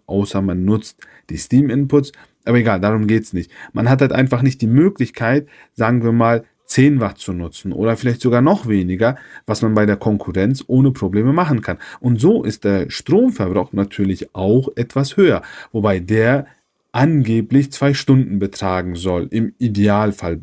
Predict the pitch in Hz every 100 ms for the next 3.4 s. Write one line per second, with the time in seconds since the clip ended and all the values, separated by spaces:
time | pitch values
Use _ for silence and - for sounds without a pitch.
0 | 101 104 107 113 120 117 110 - 110 104
1 | - 92 85 87 - _ _ 104 117 131
2 | 139 - 135 123 - 120 107 82 90 85
3 | - 98 - -